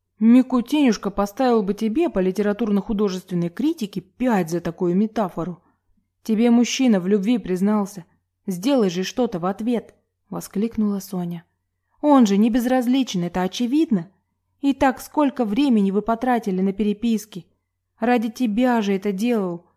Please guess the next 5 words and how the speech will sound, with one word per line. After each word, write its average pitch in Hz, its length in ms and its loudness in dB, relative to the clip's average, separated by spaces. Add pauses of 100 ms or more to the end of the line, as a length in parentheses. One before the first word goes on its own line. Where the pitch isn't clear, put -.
(180)
чтобы 247 320 0
не 262 120 6
спугнуть, 220 800 2
подобраться 247 580 -2
ближе». 220 680 0